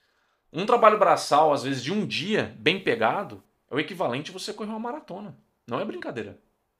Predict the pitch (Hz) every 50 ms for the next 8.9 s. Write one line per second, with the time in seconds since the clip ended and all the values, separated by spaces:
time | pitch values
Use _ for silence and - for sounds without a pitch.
0 | - - 127 113 107 147 190 240 254 - 311 240 139 107 101 95 - _ _ _
1 | _ _ _ _ _ _ _ _ _ _ _ _ _ _ _ _ _ _ _ -
2 | 160 185 214 214 - 185 175 240 254 320 247 175 185 170 147 170 165 - - -
3 | 165 156 139 131 135 165 220 262 269 254 196 185 180 117 123 123 123 120 117 117
4 | 120 - - 117 107 - - 175 214 226 - - - 113 - - - - - 123
5 | 175 - 180 131 - - 170 202 180 160 170 208 247 254 - 110 101 - - -
6 | - 127 110 - - 120 113 - 123 113 110 104 107 107 113 120 127 127 - 113
7 | 117 123 123 123 113 110 120 160 - - - 285 _ _ _ _ _ _ _ _
8 | _ _ _ _ _ - 107 123 123 - - - - 214 208 151 113 107